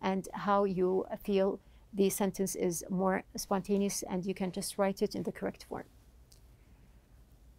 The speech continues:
We have the last one. "He's much more materialistic now that he was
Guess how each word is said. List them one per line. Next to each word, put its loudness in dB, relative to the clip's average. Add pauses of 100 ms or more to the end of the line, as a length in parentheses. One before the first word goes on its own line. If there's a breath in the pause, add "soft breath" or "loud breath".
(160)
We 10
have 6
the 6
last 6
one. 4
"He's 4
much -2
more 4
materialistic 0
now 0
that -2
he -2
was 4